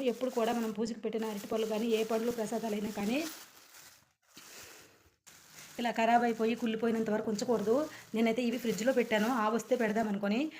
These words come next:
పండు అయితే మంచిగానే ఉంది చూడండి, మంచిగా ఉంది, కానీ లోపల ఆ ఇదంతా, ఆ, పైన పుట్టంతా నల్లగా అయితే అయిపోయింది. అయితే ఆవు రాలేదనేసి ఫ్రిడ్జ్లో అలాగే ఉంచేసాను.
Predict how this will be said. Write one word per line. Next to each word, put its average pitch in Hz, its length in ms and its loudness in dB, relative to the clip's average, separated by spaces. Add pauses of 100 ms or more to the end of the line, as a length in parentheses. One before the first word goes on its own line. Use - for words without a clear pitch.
(160)
పండు 226 220 2
అయితే 247 160 2
మంచిగానే 240 400 2
ఉంది 220 220 0
చూడండి, 214 360 0 (160)
మంచిగా 233 360 -2
ఉంది, 220 180 0
కానీ 214 260 0 (360)
లోపల 226 280 0
ఆ 214 220 6
ఇదంతా, 214 440 0 (240)
ఆ, 208 100 -2
పైన 214 280 2
పుట్టంతా 220 500 0
నల్లగా 214 340 2
అయితే 208 100 -2
అయిపోయింది. 202 420 -2 (380)
అయితే 220 200 0
ఆవు 208 260 2
రాలేదనేసి 208 680 -2
ఫ్రిడ్జ్లో 214 320 -4
అలాగే 208 280 2
ఉంచేసాను. 208 480 -2